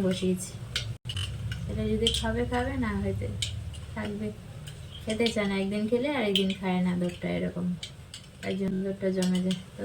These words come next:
দেখো খুব সুন্দর কালার এসেছে চাটা, দেখতে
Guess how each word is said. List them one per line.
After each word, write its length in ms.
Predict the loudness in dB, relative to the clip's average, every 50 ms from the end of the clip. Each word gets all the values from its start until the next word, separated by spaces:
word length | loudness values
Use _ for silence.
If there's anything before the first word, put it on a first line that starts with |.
| -2 0
দেখো 240 | 0 0 -2 -2 -6 -8 -10 -14 -16 -16 -12
খুব 140 | -10 -10 -8 -8 -6
সুন্দর 280 | -4 -2 0 2 2 2 0 0
কালার 260 | 0 0 0 0 -2 -2
এসেছে 260 | -2 -4 -4 -4 -6 -4 -2
চাটা, 220 | -2 -2 -2 -4 -8 -10 -12 -14 -16 -18 -18 -18 -16 -14 -10 -8
দেখতে 220 | -8 -8 -6 -6